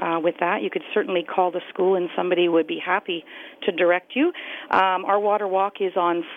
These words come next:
Friday, tomorrow, May seventeenth at one thirty in the afternoon.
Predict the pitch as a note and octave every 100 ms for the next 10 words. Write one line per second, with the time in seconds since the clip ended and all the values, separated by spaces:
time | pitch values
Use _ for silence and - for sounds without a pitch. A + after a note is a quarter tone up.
0 | - F#3 F3+ C#4 - G3+ F3+ A#3 C#4+ F#3+
1 | F#3+ F#3+ F3 E3 - C#4+ D#4 - E3 G3
2 | F#3+ - F#3+ F#3 F3+ F3 F3 E3+ - F3
3 | F3 G#3+